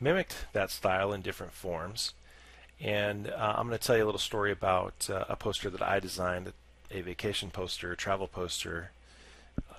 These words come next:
based on this technique. So what this comes from is a visit I made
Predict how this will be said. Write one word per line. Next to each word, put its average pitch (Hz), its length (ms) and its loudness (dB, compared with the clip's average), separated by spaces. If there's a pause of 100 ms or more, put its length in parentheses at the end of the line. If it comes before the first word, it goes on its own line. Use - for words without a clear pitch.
based - 260 0
on 92 120 2
this 90 180 -4
technique. 87 560 -6 (840)
So 123 600 8 (600)
what 151 220 2
this 175 160 4
comes 135 340 8
from 92 440 0
is 110 240 -2
a 110 80 4
visit 120 400 6
I 104 160 4
made 95 440 -2